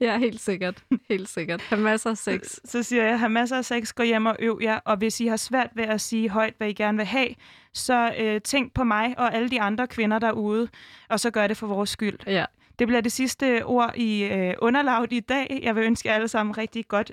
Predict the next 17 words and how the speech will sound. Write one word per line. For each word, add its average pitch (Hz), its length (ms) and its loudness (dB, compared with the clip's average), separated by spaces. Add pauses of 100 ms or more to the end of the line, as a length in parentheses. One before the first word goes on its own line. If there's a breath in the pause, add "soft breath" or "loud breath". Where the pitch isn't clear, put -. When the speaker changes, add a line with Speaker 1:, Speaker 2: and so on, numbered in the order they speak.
Speaker 2:
øh, 202 280 -2
nytår. 254 460 2 (340 loud breath)
Bag 254 160 2
mikrofonen 254 640 -2
her 226 280 0
var 180 380 -2
mig, 208 180 0 (340)
Tanja 196 240 -2
Kjeldgaard, 285 460 -2 (460 loud breath)
og 214 200 4
min 202 180 2
gæst 262 280 -2
i 277 40 -4
dag 233 200 -2
var 214 100 0
Christine 208 460 -2
Tit. - 380 -2